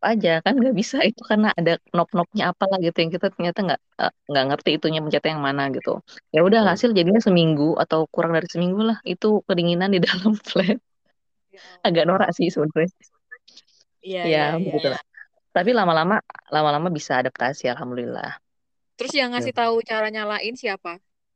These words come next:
Speaker 1: Telepon ke agentnya, ke agent flatnya akhirnya. Kita nge-, telepon, terus habis itu nanya-nanya ke yang lain kan, karena ada teman-teman yang lain, "Eh, gimana nyalain, <laughs> nyalainnya?" Ya, maklum lah deso kan.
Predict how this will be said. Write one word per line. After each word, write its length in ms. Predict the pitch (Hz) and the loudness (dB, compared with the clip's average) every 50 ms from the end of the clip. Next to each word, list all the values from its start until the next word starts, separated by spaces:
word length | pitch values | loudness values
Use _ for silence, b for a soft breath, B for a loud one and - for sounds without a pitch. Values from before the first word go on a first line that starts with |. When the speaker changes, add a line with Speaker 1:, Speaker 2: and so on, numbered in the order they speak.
| _ _ _ _ _ _ _ - B B B B B B _ _ _ - | _ _ _ _ _ _ _ -20 B B B B B B _ _ _ 0
Speaker 1:
Telepon 400 | 196 240 285 - - - 214 220 220 208 | 0 0 0 0 0 0 2 2 2 2
ke 40 | - 170 | 2 0
agentnya, 420 | 175 143 165 165 226 196 165 143 131 131 131 135 - - | 2 2 2 0 0 0 -2 -2 -6 -8 -10 -12 -12 -8
ke 60 | - - 156 | -4 -2 -2
agent 260 | 160 147 156 151 151 151 151 151 151 165 - | -2 -2 -4 -4 -4 -6 -6 -8 -8 -4 -2
flatnya 400 | 170 170 185 - - 170 143 131 127 123 123 123 - - - | -2 -2 -2 -2 -2 -2 -2 -2 -4 -6 -8 -12 -14 -16 -18
akhirnya. 340 | - - - - - 127 120 - - | -14 -12 -12 -8 -8 -8 -8 -8 -8
Kita 120 | - 156 151 | -8 -6 -6
nge-, 140 | 151 - _ - | -6 -10 _ -6
telepon, 340 | - 135 135 131 - 147 160 180 | -4 -4 -4 0 2 2 2 2
terus 120 | 175 - - | 2 0 -2
habis 120 | 160 170 - | -2 2 2
itu 80 | 202 196 190 | 4 4 4
nanya-nanya 380 | 170 160 156 151 151 151 156 - | 2 2 2 2 2 0 0 0
ke 60 | 156 151 | 0 0
yang 100 | 143 139 139 | 2 2 2
lain 180 | 143 160 180 175 160 - | 2 2 2 0 -2 -2
kan, 240 | 123 123 127 135 151 165 - | -2 -2 -2 -2 -4 -4 -4
karena 160 | - 135 139 143 | -2 -2 -2 -2
ada 100 | - - - - | -4 -4 -4 -4
teman-teman 340 | 143 143 139 - 143 139 139 | -6 -6 -6 -6 -6 -4 -4
yang 100 | 135 139 | -4 -4
lain, 100 | 147 170 - | -4 -2 0
"Eh, 40 | 214 190 | 0 0
gimana 180 | 190 214 240 240 233 226 | 2 4 4 6 6 6
nyalain, 300 | 214 220 - 208 - - | 4 4 4 2 4 4
<laughs> 40 | 226 | 4
nyalainnya?" 360 | - 180 190 156 185 180 175 - B B B B B B B B - | 4 4 2 0 0 -2 -2 -6 B B B B B B B B -2
Ya, 60 | - 143 156 151 | 0 0 0 0
maklum 240 | 143 - 156 180 180 185 | -2 -2 0 0 0 0
lah 80 | 170 143 | 0 -2
deso 240 | 135 135 135 - - 160 147 143 | -4 -6 -6 -4 -4 -4 -2 -2
kan. 400 | 139 135 131 131 135 143 151 170 | -2 -2 0 0 -2 -2 -2 -2